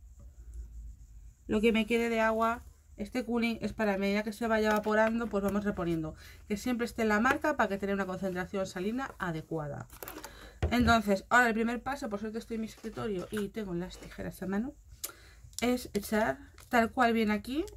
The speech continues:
el sobrecito de huevos. Viene los huevos y la sal necesaria para crear, pues, la concentración salina necesaria para las artemias salinas. Eh, estas son así plateadas porque es, eh, la colección que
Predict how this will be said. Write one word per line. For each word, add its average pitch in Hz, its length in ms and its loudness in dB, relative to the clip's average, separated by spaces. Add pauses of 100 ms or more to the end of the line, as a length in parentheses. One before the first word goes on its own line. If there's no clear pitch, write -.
(100)
el 202 100 0
sobrecito 214 380 0
de 185 80 0
huevos. 175 300 -2
Viene 208 280 4 (440)
los 220 160 4
huevos 277 400 4
y 208 100 2
la 190 120 4
sal 233 240 -2
necesaria 226 600 -2 (120)
para 208 260 4
crear, 196 500 2
pues, 165 560 -2
la 175 140 -2
concentración 175 500 -4
salina 170 240 -2
necesaria 180 440 -4
para 220 180 0
las 285 180 -6
artemias 180 360 -4
salinas. 202 480 0 (720)
Eh, 214 320 6 (100)
estas - 380 2
son - 480 0
así 202 180 2
plateadas 208 440 2
porque 196 280 -4
es, - 240 -8
eh, 180 240 0
la 170 140 -2
colección 175 460 -2
que 185 200 -2